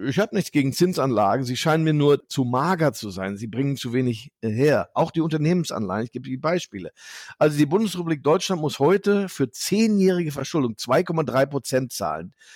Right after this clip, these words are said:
Die Inflation ist vielleicht eher zwei Komma sieben Prozent oder dergleichen. Das heißt, wir haben ja nach wie vor negative Realzinsen. Ja, und dann haben wir andere Länder, da kriegen sie vielleicht ein Prozent mehr. In Griechenland kriegen sie Prozent mehr, n-, mehr nicht. Das bei den Risiken, da würde ich sagen,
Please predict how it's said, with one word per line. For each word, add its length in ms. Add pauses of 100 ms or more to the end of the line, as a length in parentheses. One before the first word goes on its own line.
(160)
Die 60
Inflation 480
ist 120
vielleicht 200
eher 180
zwei 200
Komma 200
sieben 280
Prozent 440
oder 160
dergleichen. 600 (520)
Das 140
heißt, 160
wir 100
haben 120
ja 80
nach 320
wie 80
vor 180
negative 560
Realzinsen. 840 (720)
Ja, 320
und 260
dann 160
haben 140
wir 80
andere 240
Länder, 260
da 80
kriegen 220
sie 60
vielleicht 220
ein 40
Prozent 400
mehr. 380 (440)
In 280
Griechenland 580
kriegen 180
sie 60
Prozent 420
mehr, 160
n-, 200
mehr 220
nicht. 400 (440)
Das 200
bei 120
den 160
Risiken, 540
da 160
würde 140
ich 120
sagen, 440